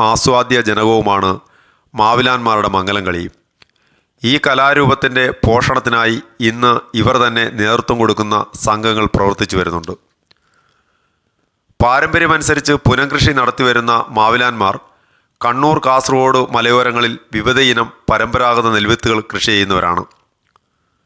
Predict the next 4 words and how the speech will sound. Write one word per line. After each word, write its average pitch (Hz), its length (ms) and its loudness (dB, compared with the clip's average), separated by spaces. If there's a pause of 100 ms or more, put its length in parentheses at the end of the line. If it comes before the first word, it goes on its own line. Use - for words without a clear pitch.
(760)
കുറച്ചൊക്കെ 160 520 0 (840)
കൃഷികൾക്ക് 143 520 -2
അവകാശികളായ 127 640 2 (760)
ഈ - 20 2